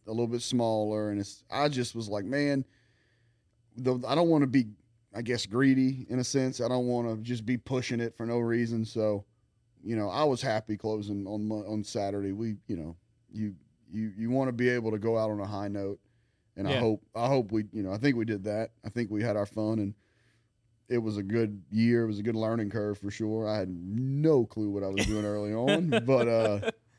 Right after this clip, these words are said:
Speaker 1: but we figured it out, you know?
Speaker 2: Yeah.
Speaker 1: And that was fun.
Speaker 2: So the drive-through that y'all have, was it at y'all's normal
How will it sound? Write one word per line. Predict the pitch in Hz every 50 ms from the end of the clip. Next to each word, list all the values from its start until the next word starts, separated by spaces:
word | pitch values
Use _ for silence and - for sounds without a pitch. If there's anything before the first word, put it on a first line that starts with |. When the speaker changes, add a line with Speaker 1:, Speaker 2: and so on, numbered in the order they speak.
| _ _ 113
Speaker 1:
but | 127 131 120 117 - _ _ _ _ - - - - 185
we | 156 120
figured | 117 - 147 135 131 127
it | 123 127
out, | 135 123 95 - -
you | 101 107 107
know? | 110 110 104 - _ _ _
Speaker 2:
Yeah. | - 202 151
Speaker 1:
And | 98 101
that | 120
was | 113 107
fun. | - - 104 87 92 - _ _ _ _ _ _
Speaker 2:
So | - - 165 147 143 - - - _ _ _ _ _ _ _ -
the | 117 113 123 120 113 110 107 104 101 95 95 - - _ _ _
drive-through | - 110 110 117 127 131 - - 135 127
that | 113 107 -
y'all | 95
have, | 92 98 107 101 95 92 92 90
was | 101 98 92
it | 104 92 - _
at | - 104 104 101 -
y'all's | 110 98 95 92 90
normal | 90 92 98 101 98 101 101 98 95 92 90 87